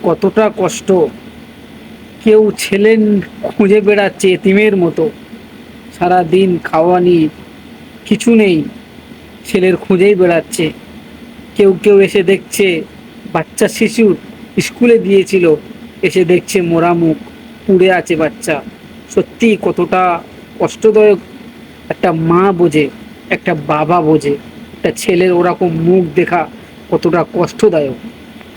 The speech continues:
দুঃখজনক ঘটনা। এই ঘটনাটি পুরো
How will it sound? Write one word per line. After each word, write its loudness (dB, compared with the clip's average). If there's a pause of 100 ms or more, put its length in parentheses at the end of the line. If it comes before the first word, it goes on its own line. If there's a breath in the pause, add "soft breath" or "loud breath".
(720)
দুঃখজনক 2
ঘটনা। 0 (1400)
এই 4
ঘটনাটি 2 (720)
পুরো 4